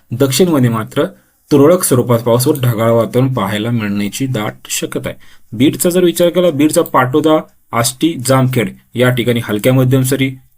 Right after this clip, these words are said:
तसेच माजलगाव, गेवराई, केज, अंबेजोगाई या ठिकाणी ढगाळ वातावरण पाहायला मिळणार आहे. याचबरोबर धाराशिवचाही उत्तरेचा भाग, संपूर्ण भाग असेल,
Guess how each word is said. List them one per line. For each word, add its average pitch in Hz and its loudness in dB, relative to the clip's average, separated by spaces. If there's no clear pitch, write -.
तसेच 131 0
माजलगाव, 147 2
गेवराई, 139 4
केज, 139 0
अंबेजोगाई 120 4
या 120 2
ठिकाणी 120 0
ढगाळ 107 -4
वातावरण 110 -2
पाहायला 117 0
मिळणार 123 0
आहे. 131 0
याचबरोबर 123 2
धाराशिवचाही 139 2
उत्तरेचा 143 2
भाग, 139 2
संपूर्ण 131 2
भाग 131 2
असेल, 156 0